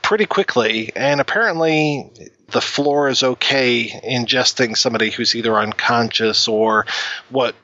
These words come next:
was kind of missing from this was him waking up and her, you know, explaining what had happened or lying about it and then taking him back to the killing floor.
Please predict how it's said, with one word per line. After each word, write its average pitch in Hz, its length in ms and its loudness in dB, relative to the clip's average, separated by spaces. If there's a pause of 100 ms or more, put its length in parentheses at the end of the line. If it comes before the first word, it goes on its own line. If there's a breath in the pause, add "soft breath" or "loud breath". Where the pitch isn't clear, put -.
(120)
was 117 240 2
kind 147 160 0
of 107 260 -4
missing 147 380 0
from 127 240 0
this 120 320 0
was 113 260 0
him 143 280 0
waking 117 420 0
up 113 280 0
and 107 300 -2 (100)
her, 113 460 0 (180)
you 110 120 0
know, 107 100 0
explaining 107 640 -2
what 107 140 0
had 101 100 0
happened 107 500 -2
or 104 280 2
lying 110 420 0
about 104 320 0
it 104 160 0 (420 loud breath)
and 110 160 0
then 110 180 0
taking 104 340 -2
him 101 100 0
back 101 320 -2
to 101 380 -2 (100)
the 107 100 -2
killing 104 400 -2
floor. 98 480 2